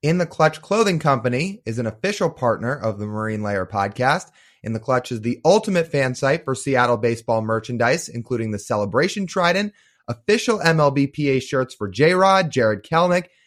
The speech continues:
Cal Raleigh, and Los Bomberos. Guys, just a heads up. I got my shirt in the mail. Here, I'll, I'll kinda sit up here if you're watching on YouTube, which, by the way, is just another reminder to watch us on YouTube. I've got my shirt. It says Straight Kelenic,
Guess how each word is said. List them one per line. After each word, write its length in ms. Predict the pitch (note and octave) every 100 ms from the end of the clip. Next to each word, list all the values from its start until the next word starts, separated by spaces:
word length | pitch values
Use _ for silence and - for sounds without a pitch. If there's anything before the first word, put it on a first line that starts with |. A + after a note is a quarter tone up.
| _ -
Cal 240 | A#2 A2
Raleigh, 520 | A#2+ C#3 C#3+ D3+ D3 _ _ _
and 300 | C#3 E3+ D#3+
Los 240 | C#3+ D3+ -
Bomberos. 720 | C3+ B2 A#2+ B2 F#2+ D2 - _ _ -
Guys, 320 | E3 C#3+ -
just 260 | F3+ F#3 F3
a 60 |
heads 240 | E3 B2+ C#3+
up. 320 | A2 - _ _ _ _
I 80 | D#3+
got 220 | G#3+ F#3+
my 100 | F3+
shirt 260 | D#3+ F3 C3+
in 60 |
the 60 | B2
mail. 300 | A2+ F2+ -
Here, 160 | C3+ B2
I'll, 180 | A#2 -
I'll 160 | B2+ B2
kinda 260 | D#3+ D3
sit 280 | C#3 - D#3+
up 200 | C#3+ C3
here 180 | C3+ A#2+
if 140 | A#2
you're 120 | B2+ B2+
watching 340 | B2 A#2+ B2+
on 100 | A#2+
YouTube, 400 | B2 B2 G#2 A2
which, 260 | A#2 C3+ -
by 100 | A#2+
the 100 | A2+
way, 340 | G#2+ B2+ G3 G#3
is 220 | G#2 F#2
just 240 | G2 -
another 440 | G2+ G2+ G2+ G2 F#2+ _ _ _ _ -
reminder 400 | A#2+ G#2 A#2+ F3
to 80 | A2+
watch 260 | G2+ A2
us 160 | A2+ A#2
on 140 | G#2+
YouTube. 360 | G#2+ A#2 F#3 E3+
I've 160 | B2
got 220 | B2 D#3 D#3+
my 160 | D#3+
shirt. 420 | C#3+ D3 C3 - -
It 160 | C3+
says 400 | - C#3+ C3 B2
Straight 540 | - - D3 D#3+ D#3+ _
Kelenic, 540 | F3 D#3+ C#3+ C3